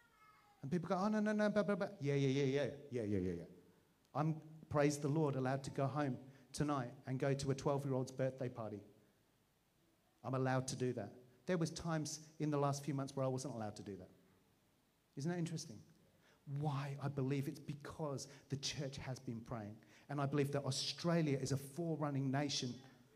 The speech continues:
designed to help the world, not just through our strategy. 'Cause I was speaking to my brother two days ago. My grandmother just passed away, and I spoke to my brother, my brother two days ago. Um, no, it wasn't two days. Yesterday, wasn't it? On the phone to my brother yesterday,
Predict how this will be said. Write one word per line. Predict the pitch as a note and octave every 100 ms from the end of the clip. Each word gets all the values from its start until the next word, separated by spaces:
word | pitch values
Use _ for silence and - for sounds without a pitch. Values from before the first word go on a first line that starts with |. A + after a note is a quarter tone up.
| - - - - -
designed | E3 C3+ E3 E3+ F3 E3+ E3+
to | - - D3+
help | C#3 - - F#3+ F3+ F3+ -
the | D3
world, | D#3 F3 D3 - -
not | E3 G#3 G#3
just | A#3 A3+
through | - A3 G#3+
our | G3
strategy. | - G#3 G#3+ G3+ E3+
'Cause | C3+ E3 - -
I | E3+
was | D#3+
speaking | A3+ A3
to | G3+
my |
brother | D#3+ F#3 F3+ B2+ A2 - - _ - - -
two | - G3
days | D#3 C#3
ago. | C#3
My | C3+
grandmother | D#3 E3 D#3 C3+
just | C3 -
passed | C#3 C3
away, | C#3 B2+ B2
and | C#3
I |
spoke | C3 F3
to | E3
my |
brother, | D#3+ D#3 D3+ D#3 C3+
my | D3
brother | C#3+ C3+
two | C3 E3
days | D#3+ C3
ago. | B2+ A2 - - - - _ _ _ _ _ C#3
Um, | C#3+
no, | G3
it | A3
wasn't | A#3 A3+
two | F3+
days. | C3 A2
Yesterday, | F#3+ A3 - A2+
wasn't | C3 G2
it? | - - - _ _ -
On | D#3+
the | D#3+
phone | F3
to | -
my | C3+
brother | D#3 B2+
yesterday, | C3+ C3+ B2